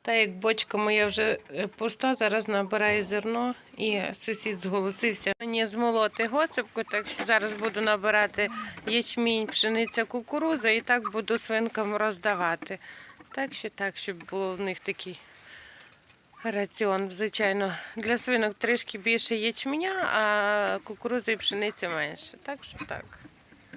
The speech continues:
Працюємо. Ось так везу госипку. Ну і в нас і голольот сьогодні, дивіться.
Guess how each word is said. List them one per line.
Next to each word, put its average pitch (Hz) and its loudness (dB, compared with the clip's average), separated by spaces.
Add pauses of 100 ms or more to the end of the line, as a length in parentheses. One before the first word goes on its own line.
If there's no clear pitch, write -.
(1120)
Працюємо. 285 -4 (880)
Ось 226 6
так 214 2
везу 208 6 (800)
госипку. 254 2 (340)
Ну 311 8
і 247 8
в 240 8
нас 233 6
і 220 4
голольот 247 4
сьогодні, 202 4
дивіться. 208 2